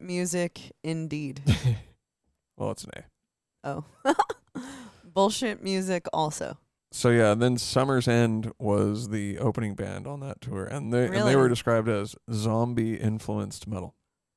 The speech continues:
Speaker 2: Because they kinda did have an image, and it was, like, Nightmare Before Christmas kind of a look.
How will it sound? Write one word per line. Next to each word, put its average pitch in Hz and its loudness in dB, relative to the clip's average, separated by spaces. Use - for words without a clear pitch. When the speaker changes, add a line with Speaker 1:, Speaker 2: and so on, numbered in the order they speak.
Speaker 2:
Because 123 2
they 127 4
kinda 127 2
did 117 -2
have 127 0
an 123 -4
image, 123 -2
and 110 -8
it - -12
was, 104 -8
like, 110 -10
Nightmare 101 -8
Before 98 -10
Christmas 104 -10
kind - -10
of 120 -12
a - -10
look. - -10